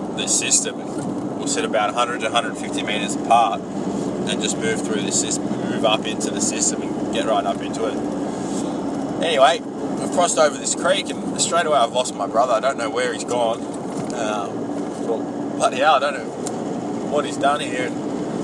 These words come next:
I've just sort of kept moving on and seen a few deer, got some nice photographs of some hinds and whatnot. And eventually I thought, "Be-, better see if I can get him on the radio." So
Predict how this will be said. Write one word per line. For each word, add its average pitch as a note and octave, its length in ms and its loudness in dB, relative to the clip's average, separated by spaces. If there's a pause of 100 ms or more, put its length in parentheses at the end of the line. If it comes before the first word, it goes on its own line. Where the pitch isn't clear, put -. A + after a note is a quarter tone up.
(480)
I've D#3 140 6
just - 180 0
sort A#2+ 160 0
of A2+ 80 -2
kept C3+ 140 2
moving C3+ 340 -2
on B2 240 2
and - 160 -4
seen C3+ 240 2
a A#2+ 60 -2
few G2 240 -2
deer, A#2+ 340 0
got - 80 -4
some G#2+ 100 -2
nice A#2 240 4
photographs A#2 520 2
of - 80 -2
some - 160 -2
hinds B2 420 2
and - 100 -4 (1000)
whatnot. A#2 340 2
And - 460 -2
eventually - 380 0
I G#2 60 4
thought, A2 260 0
"Be-, B2+ 200 2
better C#3+ 240 4
see - 160 -2
if G#2 140 -2
I G#2 80 4
can G2 80 -4
get G#2+ 120 -2
him G#2+ 100 -2
on G2+ 60 -4
the G2+ 80 -2
radio." A2+ 440 2
So G2+ 300 -2